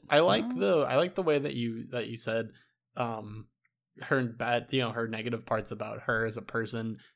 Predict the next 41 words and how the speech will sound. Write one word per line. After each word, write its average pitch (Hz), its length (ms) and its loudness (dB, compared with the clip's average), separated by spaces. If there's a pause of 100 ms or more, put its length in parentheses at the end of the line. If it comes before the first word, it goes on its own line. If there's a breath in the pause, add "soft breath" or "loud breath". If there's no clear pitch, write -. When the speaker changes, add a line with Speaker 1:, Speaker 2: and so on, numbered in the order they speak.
Speaker 1:
don't 117 220 0
go 123 180 2
away. 110 640 -2 (400)
They 117 240 -2
just, 107 480 -4
um, 110 420 -8 (1500 loud breath)
uh, 107 260 -4 (120)
what 120 140 -8
did 120 80 -10
you 127 60 -8
say? 139 220 -8
They 131 220 -4
just, 113 180 -6
Speaker 2:
They 101 80 0
just, 107 180 -4
Speaker 1:
uh, 107 140 -10 (180)
Speaker 2:
like, 95 220 -6
get 90 140 -4
explained. 107 600 -4 (120)
Speaker 1:
they 151 160 4
just 135 180 2
get 127 120 4
explained, 107 500 -6
yeah. 110 280 -6 (100)
And 120 300 -2 (420 soft breath)
I 135 80 0
hate 139 320 0
that 120 340 2
so 131 240 0
much 117 320 0
in 113 160 -6
so 120 140 -4
many 113 200 0
story 110 340 -4
games 107 320 -12
where 110 100 -4
it's 104 120 -8
like, 110 240 -6 (960 soft breath)
d-, - 180 -8
you, 127 400 -4 (280)
'cause 135 280 -2